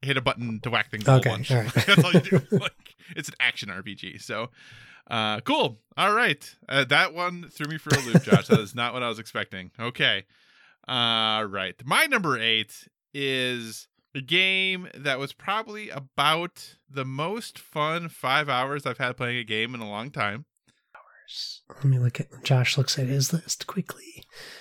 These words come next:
Speaker 1: And it was a
Speaker 2: Oh.
Speaker 1: game I debated whether or not should be included on the list.
Speaker 2: That was my number ten until we started recording.
Speaker 1: Oh, really?
Speaker 2: Yeah.
Speaker 1: And that is Astro's Playroom.
Speaker 2: Uh, I put way more than five <laughs> hours into it, though.
Speaker 1: Okay. <laughs> I put about five hours into it. Uh,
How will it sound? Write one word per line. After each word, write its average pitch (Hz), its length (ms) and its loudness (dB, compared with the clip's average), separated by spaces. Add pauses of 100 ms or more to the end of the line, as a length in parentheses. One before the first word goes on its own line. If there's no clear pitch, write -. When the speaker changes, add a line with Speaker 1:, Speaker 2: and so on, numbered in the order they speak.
(260)
Speaker 1:
And 139 80 -2
it - 20 2
was 135 140 2
a 180 60 10
Speaker 2:
Oh. 190 40 12
Speaker 1:
game 170 220 10
I 175 60 2
debated 143 580 0
whether 143 240 2
or - 20 0
not 135 220 2
should 139 160 -6
be 135 80 -2
included 127 400 -4
on 127 100 2
the 127 80 -4
list. 113 160 -2
Speaker 2:
That 160 140 8
was 196 120 8
my 196 120 6
number 185 180 6
ten 208 220 6
until 151 440 6
we 143 120 6
started 135 240 4
recording. 131 420 6 (300)
Speaker 1:
Oh, 135 100 6
really? 143 280 6
Speaker 2:
Yeah. 147 140 10
Speaker 1:
And 131 120 4
that 135 100 2
is 131 100 0
Astro's 120 380 0
Playroom. 107 360 2
Speaker 2:
Uh, 131 240 6 (120)
I 151 60 8
put 147 160 8
way 135 100 10
more 139 180 12
than 123 120 6
five 120 200 6
<laughs> - 0 -
hours 135 300 4
into 196 260 4
it, 185 140 4
though. 170 360 2
Speaker 1:
Okay. 160 220 4 (140)
<laughs> - 140 0
I 185 100 6
put - 240 -4
about 226 220 4
five 180 140 2
hours 139 280 4
into 123 260 -2
it. 117 140 -2 (580)
Uh, 139 440 2